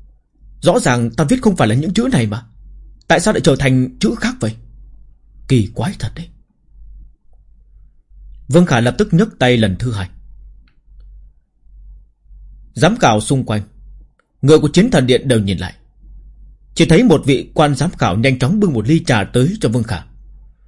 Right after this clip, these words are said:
Lần này không cần Vương Khả mở miệng. "Này, trà này." Vị quan giám khảo kia đưa trà xong, liền muốn rời khỏi. "Không đúng,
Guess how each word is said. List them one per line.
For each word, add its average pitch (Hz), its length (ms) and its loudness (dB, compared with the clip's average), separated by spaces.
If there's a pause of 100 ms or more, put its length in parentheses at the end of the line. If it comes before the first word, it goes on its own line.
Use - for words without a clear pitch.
(580)
Lần 143 220 2
này 131 240 2
không 196 260 0
cần 117 180 0
Vương 131 140 0
Khả 107 140 -4
mở 92 220 -4
miệng. 95 180 -8 (1600)
"Này, 110 280 -2 (640)
trà 120 280 0
này." 110 220 -4 (3250)
Vị 147 140 2
quan 165 220 2
giám 165 180 -2
khảo 113 220 -2
kia 143 240 0
đưa 170 200 2
trà 107 180 -2
xong, 120 200 -6 (480)
liền 123 180 2
muốn 98 140 0
rời 92 180 -2
khỏi. 85 180 -12 (2000)
"Không 113 340 -2
đúng, 185 240 -2